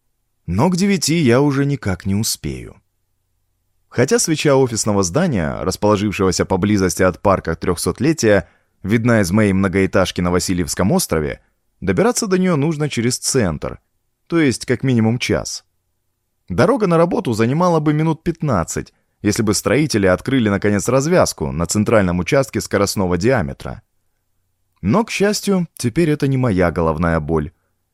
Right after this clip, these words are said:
Сегодня устрою неспешный променад с пересадками в метро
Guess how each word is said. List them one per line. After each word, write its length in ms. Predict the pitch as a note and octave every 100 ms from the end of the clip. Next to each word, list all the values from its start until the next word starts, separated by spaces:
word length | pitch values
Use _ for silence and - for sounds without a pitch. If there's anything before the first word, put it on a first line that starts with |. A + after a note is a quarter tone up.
| _ _ _ -
Сегодня 460 | - F#3 D4 B3
устрою 380 | A3 - C4+ G#3
неспешный 500 | C3 - D3+ - G#2+
променад 480 | F#2+ G2 G2+ F#3 G3
с 60 |
пересадками 640 | - D3+ C#3+ D3+ - C3 B2+
в 100 | G#2
метро 420 | A2+ A#2+ B2+